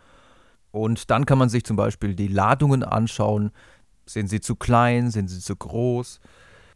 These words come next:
Genauso kann man sich die Fehlervarianzen anschauen. Ähm, man kann sich auch die Frage stellen, wie jetzt in unserem Beispiel, brauche ich eventuell einen Faktor mehr?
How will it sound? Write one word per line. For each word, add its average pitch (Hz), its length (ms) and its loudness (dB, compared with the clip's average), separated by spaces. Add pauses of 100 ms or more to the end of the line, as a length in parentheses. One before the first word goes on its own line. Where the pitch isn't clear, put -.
(120)
Genauso 104 320 2
kann 98 140 -2
man 95 100 0
sich 95 160 -6
die 101 120 -4
Fehlervarianzen 107 960 0
anschauen. 95 720 -4 (800)
Ähm, 90 680 -4 (1300)
man 98 140 0
kann 110 160 2
sich 104 140 2
auch 107 100 4
die 101 80 -4
Frage 101 300 0
stellen, 98 460 -2 (420)
wie 101 120 -6
jetzt 107 260 -4
in 98 120 -6
unserem 120 380 0
Beispiel, 107 580 -2 (420)
brauche 110 300 6
ich 113 140 2
eventuell 95 720 0 (300)
einen 101 280 2
Faktor 98 460 -2
mehr? 123 380 -2